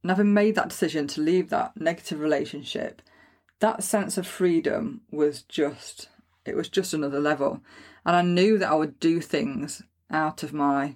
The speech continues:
comfort zone, and that's, that was my intention. That's what I wanted to do. But actually doing them was, you know, there's a, it was a big push to do things, but I tried,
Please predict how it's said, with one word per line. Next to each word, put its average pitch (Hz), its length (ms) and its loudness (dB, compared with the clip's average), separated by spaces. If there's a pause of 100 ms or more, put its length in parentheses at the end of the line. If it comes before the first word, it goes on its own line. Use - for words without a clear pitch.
(120)
comfort 160 340 -6
zone, 143 260 2
and 151 120 -2
that's, 165 260 0 (120)
that 196 180 2
was 160 120 -4
my 160 120 2
intention. 165 420 -2
That's - 180 -2
what - 120 -2
I 156 40 2
wanted 160 500 -2
to - 120 -12
do. - 320 -4 (840)
But - 100 -2
actually 190 280 0
doing 185 320 2
them 147 180 0
was, 143 280 0 (680)
you 165 140 -2
know, 147 140 2
there's 143 180 -4
a, 151 140 -2 (360)
it - 60 -2
was 160 160 0
a 151 40 -2
big 151 380 0
push - 300 -4
to 143 120 -8
do 147 360 2
things, 147 560 -4 (760)
but - 100 -2
I - 40 -6
tried, 165 680 2